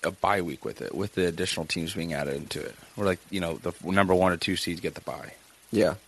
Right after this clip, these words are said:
Speaker 2: Probably something. I know there were rumors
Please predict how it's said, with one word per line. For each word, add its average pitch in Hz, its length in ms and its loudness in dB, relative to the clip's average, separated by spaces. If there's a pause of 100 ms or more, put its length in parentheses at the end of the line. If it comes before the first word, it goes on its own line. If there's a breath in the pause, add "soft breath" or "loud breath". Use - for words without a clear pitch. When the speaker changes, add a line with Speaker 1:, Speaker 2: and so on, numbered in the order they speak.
(760)
Speaker 2:
Probably 139 360 6
something. - 320 0
I 139 140 12
know 170 180 10
there 165 140 12
were 131 100 10
rumors 110 640 8